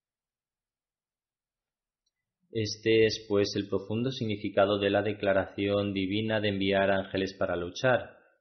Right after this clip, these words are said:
Sin embargo, esto no significa que los ángeles luchaban físicamente,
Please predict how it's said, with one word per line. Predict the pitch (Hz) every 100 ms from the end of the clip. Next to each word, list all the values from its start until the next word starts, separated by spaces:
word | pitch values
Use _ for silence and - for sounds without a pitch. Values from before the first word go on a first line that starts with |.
| -
Sin | - 95
embargo, | 92 95 95 98 101 104
esto | 101 -
no | 101
significa | 98 104 95 - 107 107
que | 101
los | 98 113
ángeles | 113 110 107 104
luchaban | 95 101 98 98
físicamente, | 107 95 95 95 117 139 135 95 -